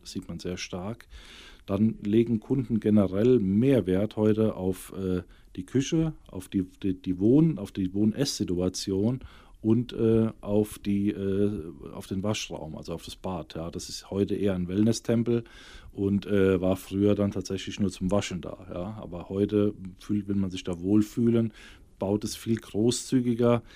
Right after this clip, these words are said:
Generell gibt's einen Trend, Räume werden größer, dafür vielleicht der ein oder andere Raum weniger, aber großzügiger.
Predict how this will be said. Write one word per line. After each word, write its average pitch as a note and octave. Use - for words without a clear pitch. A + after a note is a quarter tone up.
Generell A2+
gibt's B2+
einen A2+
Trend, G#2+
Räume A2+
werden F#2
größer, C#3
dafür G#2+
vielleicht G2+
der G2+
ein G2+
oder G2
andere F#2+
Raum F2
weniger, G#2
aber A2
großzügiger. -